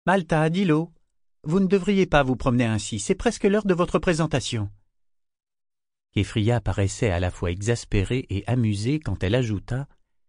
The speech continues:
Dilo, j'ai vu ta mère il y a quelques instants, et elle te cherchait près de la fontaine. Malta, viens avec moi. Elles s'étaient toutes les deux réfugiées derrière une colonne à l'entrée,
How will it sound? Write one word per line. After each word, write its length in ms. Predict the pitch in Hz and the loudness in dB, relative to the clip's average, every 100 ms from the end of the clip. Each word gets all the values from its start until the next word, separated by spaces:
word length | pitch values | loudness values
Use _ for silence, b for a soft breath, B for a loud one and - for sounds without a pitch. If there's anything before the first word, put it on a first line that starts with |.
| _ _ _ _ | _ _ _ _
Dilo, 440 | 113 117 117 156 208 | -4 0 4 4 2
j'ai 160 | 156 | 0
vu 140 | 127 131 | 2 2
ta 140 | 135 | 2
mère 240 | 135 180 214 | 4 2 2
il 80 | 170 | 2
y 80 | |
a 40 | 151 | 2
quelques 320 | 147 131 127 | 0 0 0
instants, 380 | 123 - 127 113 B B - | 0 -2 -4 -4 B B -4
et 80 | 98 | -2
elle 140 | 98 | 0
te 120 | - | 0
cherchait 300 | - 131 180 | 0 0 0
près 160 | - 117 | 0 0
de 40 | |
la 60 | 110 | 0
fontaine. 640 | - 101 202 170 98 104 _ _ _ _ - | -2 -2 -2 -2 -6 -8 _ _ _ _ 2
Malta, 380 | 190 - 104 | 2 2 2
viens 200 | 98 175 | 4 4
avec 200 | 202 147 | 4 4
moi. 260 | 110 92 - _ _ _ _ _ _ _ _ _ _ _ _ _ _ - | 2 -2 -4 _ _ _ _ _ _ _ _ _ _ _ _ _ _ -4
Elles 180 | 110 123 | -2 -2
s'étaient 320 | - 156 190 | -4 -2 -4
toutes 240 | - 123 | -4 -2
les 100 | 123 | -2
deux 160 | 123 147 | 2 2
réfugiées 540 | 123 101 120 113 143 | 0 -2 -4 -2 -2
derrière 380 | 120 98 107 113 | 0 0 0 0
une 180 | 98 92 | 0 0
colonne 340 | 107 104 104 | 2 2 2
à 60 | 90 | 0
l'entrée, 480 | 92 90 - 98 | -2 -4 -4 -8